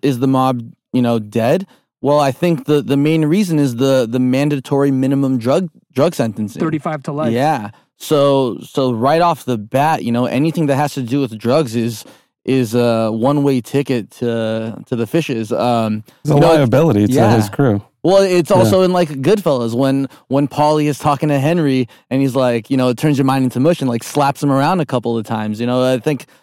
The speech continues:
Speaker 1: I think it's kind of prevalent in, in The Godfather as well when, when, uh, Don Vito doesn't want,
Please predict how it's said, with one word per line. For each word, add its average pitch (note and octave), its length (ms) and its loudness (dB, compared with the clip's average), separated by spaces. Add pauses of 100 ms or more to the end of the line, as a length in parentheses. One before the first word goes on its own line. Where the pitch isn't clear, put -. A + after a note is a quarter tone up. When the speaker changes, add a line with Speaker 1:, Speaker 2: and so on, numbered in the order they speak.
(120)
Speaker 1:
I C3+ 60 2
think D3 180 2
it's D3 140 -2
kind C#3+ 260 0
of B2+ 320 -2 (140)
prevalent C3+ 500 0
in, A2+ 480 0 (240)
in G#2 140 -4
The G#2+ 80 -6
Godfather D3 640 0
as A2+ 160 -6
well D3 360 2
when, A#2+ 540 -2
when, A#2+ 480 -2
uh, A2+ 220 -4
Don C3 380 0
Vito C3+ 360 0
doesn't C3 380 -2
want, B2 420 0